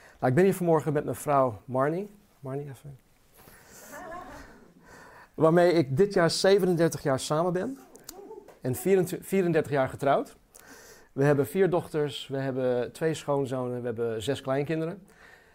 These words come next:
En, eh, ja, het, het wordt alleen maar groter, dat, dat blijkt allemaal vanzelf te gaan. Ehm, en vandaag zijn, ook, zijn er ook een a-, klein aantal, eh,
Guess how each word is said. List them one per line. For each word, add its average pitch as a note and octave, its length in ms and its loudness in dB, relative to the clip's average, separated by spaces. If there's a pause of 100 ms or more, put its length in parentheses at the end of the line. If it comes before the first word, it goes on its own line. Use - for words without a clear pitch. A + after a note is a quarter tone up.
(160)
En, B2+ 280 -4
eh, A#2 440 -2
ja, C3 200 2
het, A#2 120 -4
het - 220 -10
wordt B2+ 200 -8
alleen C3 200 0
maar C3+ 100 -2
groter, D3+ 380 0
dat, D3 300 -10
dat G#2+ 240 -10
blijkt C#3 280 2
allemaal C#3 200 0
vanzelf D3+ 360 2
te E3+ 80 -4
gaan. D#3+ 280 -2 (880)
Ehm, D#3+ 520 6 (360)
en E3+ 200 4
vandaag F3+ 280 4
zijn, F#3 320 2
ook, E3 260 2
zijn E3+ 220 2
er E3 60 4
ook D#3+ 80 2
een E3 80 -4
a-, D#3 220 2
klein E3+ 240 0
aantal, D3 440 0
eh, C3+ 160 2